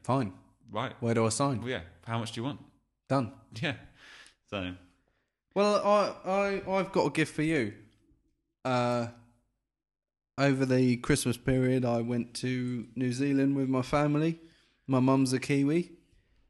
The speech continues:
Speaker 1: Uh, and yeah, went to Auckland where my, uh, my mum's family live. Um, and so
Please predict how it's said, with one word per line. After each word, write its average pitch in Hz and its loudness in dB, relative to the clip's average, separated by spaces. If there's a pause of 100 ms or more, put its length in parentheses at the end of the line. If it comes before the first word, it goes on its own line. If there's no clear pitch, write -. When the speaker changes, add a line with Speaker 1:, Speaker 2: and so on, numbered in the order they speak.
(120)
Speaker 1:
Uh, 117 -2 (800)
and 113 0
yeah, 123 2
went 113 -2
to 117 0 (160)
Auckland 123 -2
where 117 0
my, 117 0 (220)
uh, 110 -2 (560)
my 113 -4
mum's 113 0
family 120 0
live. 151 -2 (640)
Um, 104 -4 (1080)
and 110 -4
so 113 -4